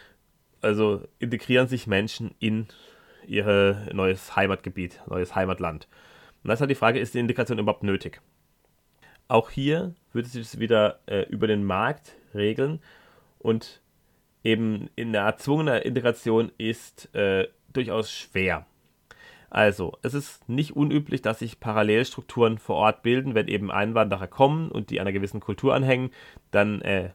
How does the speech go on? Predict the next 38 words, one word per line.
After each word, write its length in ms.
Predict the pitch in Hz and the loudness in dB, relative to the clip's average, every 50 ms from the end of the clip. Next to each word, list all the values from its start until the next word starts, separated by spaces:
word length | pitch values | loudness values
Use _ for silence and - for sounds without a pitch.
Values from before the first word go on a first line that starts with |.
| _ _ | _ _
haben 200 | - 110 - 120 | -2 -2 -2 0
sie 120 | 120 113 | -2 0
meistens 460 | 98 92 95 107 123 120 - 113 - | 2 4 4 4 2 2 -4 -12 -10
erstmal 400 | - - 98 101 104 - - 101 | -4 -2 -2 -2 -2 -2 -4 -4
mit 100 | 95 92 | -4 -4
Leuten 260 | 85 90 95 - - - | -2 -2 -4 -4 -4 -8
zu 100 | - 110 | -14 -10
tun, 280 | - 135 135 139 143 - _ _ _ _ - | -6 -4 -4 -4 -6 -10 _ _ _ _ -4
die 60 | 127 | 2
der 120 | 123 127 | 2 2
gleichen 320 | 120 - 98 101 104 110 107 | 4 4 2 0 0 -2 -6
Kultur 340 | - 117 107 - - 110 98 | -6 -6 -6 -4 -2 -2 0
anhängen 300 | 95 95 98 87 85 - | 0 -2 -4 -8 -8 -8
und 120 | - 101 | -4 -2
auch 200 | 101 110 - - | -2 -2 -2 -4
die 120 | - 107 | -10 -8
gleiche, 520 | - - 101 95 95 98 101 101 95 92 92 _ _ _ _ - | -4 0 0 0 0 2 0 0 -2 -2 -4 _ _ _ _ -10
äh, 280 | - - 92 92 92 92 | -6 -2 -2 0 0 0
Muttersprache 720 | 92 95 101 117 - 131 117 - - - 90 90 92 104 | -2 -2 -4 -2 -2 -2 -4 -4 -4 -4 -4 -2 -2 -4
sprechen. 440 | 104 - - 98 104 113 139 151 147 - - - - - - - _ _ _ _ | -8 -8 -4 -2 -2 -2 -2 -6 -8 -10 -16 -20 -20 -20 -20 -20 _ _ _ _
Das 160 | - 104 104 | -6 -4 -4
ist 160 | 113 107 - | -4 -12 -10
eben 300 | - - 107 104 101 101 | -4 0 2 2 2 2
logisch. 320 | 98 101 101 98 95 92 95 | 2 0 0 0 -4 -6 -6
Also 260 | 92 85 101 95 92 - - - _ _ _ _ | -4 -2 0 -2 -2 -2 -6 -20 _ _ _ _
jetzt 180 | - - - - | -20 -10 0 4
Leute, 160 | 104 110 110 | 4 4 4
die 320 | 104 110 107 107 107 104 107 107 - | 2 0 2 2 0 0 -2 -8 -8
jetzt 440 | - 98 - - - - - - - | -10 -10 -10 -10 -20 -20 -20 -14 -6
auswandern, 540 | - 104 120 127 135 127 120 117 113 110 - | 0 0 0 2 2 2 2 2 0 0 -6
also 160 | - 98 98 | -8 -8 -4
Deutsche, 320 | - 101 107 127 - - | 0 2 2 2 2 -2
die 60 | 135 110 | -8 -8
jetzt 120 | 107 - | -6 -6
irgendwo 220 | - 110 101 104 | -6 -6 -4 -4
hin 100 | 104 107 | -4 -2
auswandern, 720 | - - 101 110 - - 113 110 110 107 107 107 107 101 - | 0 0 0 0 0 0 0 0 2 0 0 -4 -6 -8 -10
hä, 220 | 98 98 - 101 | -10 -10 -10 -10